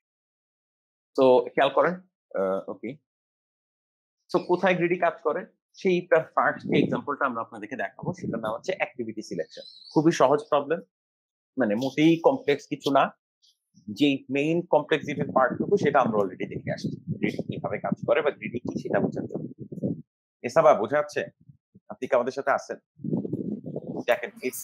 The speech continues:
প্রবলেমটা কি সেটা দেখেন। activity selection প্রবলেমটা হচ্ছে আপনার সামনে, খেয়াল করেন, আপনার দিন শুরু হচ্ছে এইখানে, এই যে ধরেন সকাল আটটা, কথার কথা, আর এটা হচ্ছে আপনার দিনের রাত বারোটা, মানে আপনার একটা working day, আপনি, আমি ধরে নিলাম আপনারা রাতে ঘুমান।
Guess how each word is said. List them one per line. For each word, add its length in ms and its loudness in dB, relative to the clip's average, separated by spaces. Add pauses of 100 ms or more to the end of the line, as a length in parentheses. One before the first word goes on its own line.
প্রবলেমটা 520 4
কি 200 -10
সেটা 220 -8
দেখেন। 320 -12
activity 440 -12
selection 380 -14
প্রবলেমটা 420 -2
হচ্ছে 200 -2
আপনার 280 0
সামনে, 440 0 (480)
খেয়াল 160 6
করেন, 220 0
আপনার 280 -4
দিন 180 -2
শুরু 240 -2
হচ্ছে 220 -2
এইখানে, 320 -2
এই 60 -2
যে 100 -6 (120)
ধরেন 220 0
সকাল 320 -2
আটটা, 320 -2 (120)
কথার 200 -4
কথা, 300 -6 (640)
আর 240 2
এটা 240 2
হচ্ছে 240 -4
আপনার 320 0 (100)
দিনের 260 -2 (200)
রাত 220 2
বারোটা, 280 -4 (720)
মানে 120 4
আপনার 220 0
একটা 160 -4
working 400 -6
day, 80 -4
আপনি, 300 -6 (180)
আমি 180 -8
ধরে 200 -2
নিলাম 220 -6
আপনারা 340 -6
রাতে 180 -10
ঘুমান। 280 -10